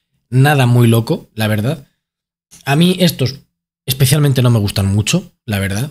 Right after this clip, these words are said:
Tengo que decir que las proporciones no me terminan de motivar. Este está un poquito chulo, este está guay porque además la perspectiva es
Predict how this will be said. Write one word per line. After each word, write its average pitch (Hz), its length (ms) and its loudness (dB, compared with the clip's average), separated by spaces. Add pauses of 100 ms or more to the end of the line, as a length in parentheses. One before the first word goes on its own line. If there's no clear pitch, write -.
(120)
Tengo 110 160 -4
que 113 100 -4
decir 113 320 -2
que 120 80 0
las 107 80 -4
proporciones 107 420 -4
no 110 120 -2
me 117 100 -2
terminan 107 260 -2
de 104 80 -2
motivar. 107 380 -4 (460)
Este 170 200 0
está 135 140 2
un 131 60 4
poquito 123 220 -4
chulo, 190 360 0 (160)
este 135 160 2
está 127 140 0
guay 127 160 2
porque 110 160 -4
además 113 180 0
la 120 80 0
perspectiva 123 460 0
es 131 140 0